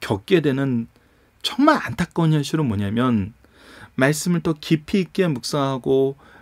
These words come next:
말씀의 교제를 위해서 준비하는 시간보다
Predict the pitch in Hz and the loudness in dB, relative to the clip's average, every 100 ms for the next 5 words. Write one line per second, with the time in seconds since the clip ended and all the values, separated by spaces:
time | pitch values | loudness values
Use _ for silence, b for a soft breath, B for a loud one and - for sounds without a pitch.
0 | - 120 120 - 147 139 - 123 120 170 | -2 2 2 0 -2 -2 -2 -2 0 2
1 | 170 147 123 123 117 - 120 120 - 131 | 2 2 2 0 0 -2 -2 -2 -4 -2
2 | 127 120 127 123 113 - 110 101 98 123 | 0 0 2 2 0 0 -2 0 0 2
3 | 107 92 | 2 -2